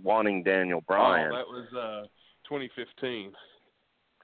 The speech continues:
Speaker 1: Yeah, I, I attended live, and I, I don't remember anything from that match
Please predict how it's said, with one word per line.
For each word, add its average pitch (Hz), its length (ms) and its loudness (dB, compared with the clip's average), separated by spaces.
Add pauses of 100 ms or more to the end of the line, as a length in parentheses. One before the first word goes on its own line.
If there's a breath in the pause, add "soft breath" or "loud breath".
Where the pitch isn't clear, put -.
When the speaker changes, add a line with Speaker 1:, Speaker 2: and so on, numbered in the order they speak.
(540 soft breath)
Speaker 1:
Yeah, 113 600 4
I, 117 200 2
I - 20 4
attended 127 500 0
live, 131 380 2
and 117 120 0
I, - 580 -4
I 151 40 2
don't 165 180 2
remember 135 460 2
anything 135 800 2
from 123 180 4
that 117 240 4
match 117 460 2